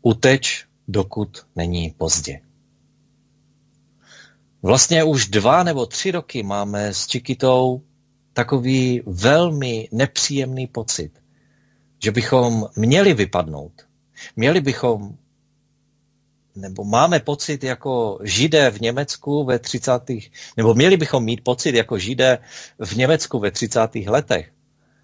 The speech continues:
Samozřejmě problémem je, kam bychom měli jít. Neboť je zjevné, že celý svět jde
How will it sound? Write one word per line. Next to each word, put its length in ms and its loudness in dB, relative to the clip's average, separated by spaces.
Samozřejmě 720 2
problémem 680 -2
je, 400 -2
kam 520 -2
bychom 640 -8
měli 300 -4
jít. 560 -10
Neboť 260 2
je 120 4
zjevné, 840 -2
že 200 2
celý 420 0
svět 500 -2
jde 480 0